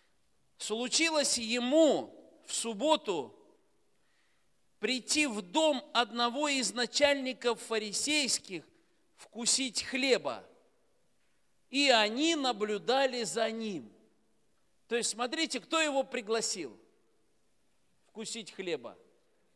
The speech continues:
Начальник. Можно себе представить, какой у него был хлеб.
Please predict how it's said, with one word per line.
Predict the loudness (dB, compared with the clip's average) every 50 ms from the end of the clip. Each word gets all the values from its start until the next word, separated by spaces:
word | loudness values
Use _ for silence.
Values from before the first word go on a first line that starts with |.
| _ _ _ _ _ _ _ _ _ _ _ _ -16
Начальник. | -12 -12 -10 -8 -2 0 0 0 0 0 -4 -8 -12 -14 -16 -20 _ _ _ _ _ _ _ _ _ _ _ _ _ _ _ _ _ _ _ _ _ _ _ _ _ _ _
Можно | -2 2 2 2 4 2 0
себе | 0 0 0 -2 -2 -2 -2 -2
представить, | -4 -6 -6 -6 -4 0 4 4 4 4 2 -2 -4
какой | -2 0 0 0 0 0 2 2 2 2 0
у | 0
него | -2 -2 -2 0 2 2 2
был | 2 0 -2 -2 -2 -4
хлеб. | -6 -6 -4 -2 -2 -4 -4